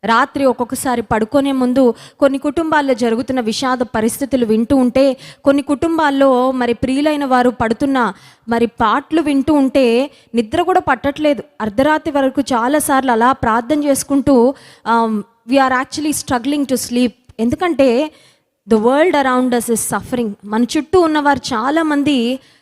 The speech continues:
సఫర్ అవుతున్నారు, చాలామంది శ్రమ పడుతున్నారు, చాలామంది నలిగిపోతున్నారు, చాలామంది సహాయం కొరకు ఎదురు చూస్తున్నారు, చాలామంది గుండెలు ఆదరణ లేక తల్లడిల్లిపోతున్నాయి, విలవిల్లాడిపోతున్నాయి.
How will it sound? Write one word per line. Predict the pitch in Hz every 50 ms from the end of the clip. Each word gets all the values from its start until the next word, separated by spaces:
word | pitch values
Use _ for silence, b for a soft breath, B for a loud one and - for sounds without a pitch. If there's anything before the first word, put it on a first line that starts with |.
| b b
సఫర్ | - 240 208 - - 269 294
అవుతున్నారు, | 302 311 302 - 294 285 262 226 - - -
చాలామంది | 208 202 220 247 277 302 320 339 320 311 311 294 285 247
శ్రమ | - 240 214 202 214 254
పడుతున్నారు, | - - 294 285 285 - 285 285 262 233 185 B B B B B B - -
చాలామంది | 208 190 214 240 269 311 339 330 330 330 311 311 320
నలిగిపోతున్నారు, | 302 262 233 240 226 294 302 - 330 320 320 320 320 311 302 285 247
చాలామంది | - - 240 202 220 233 262 311 320 320 330 320 311 320
సహాయం | - - 277 220 175 226 233 254 294 320 320
కొరకు | - 320 311 311 311 302 254 - B B B B - 226
ఎదురు | 214 220 214 277 339
చూస్తున్నారు, | 320 349 339 320 - - 370 349 349 294 254 202 - b b b b b - -
చాలామంది | 247 247 277 320 339 330 330 320 294 277
గుండెలు | 226 202 240 254 254 285 302 339 339 311
ఆదరణ | 285 240 214 220 233 285 285 349 339 349 339 330
లేక | 311 294 254 247 269 294 - 349
తల్లడిల్లిపోతున్నాయి, | 320 - 277 233 233 262 277 330 320 330 320 - 330 320 320 320 302 311 294 247
విలవిల్లాడిపోతున్నాయి. | 202 220 226 254 262 320 311 330 320 302 285 285 - 285 277 277 262 247 233 214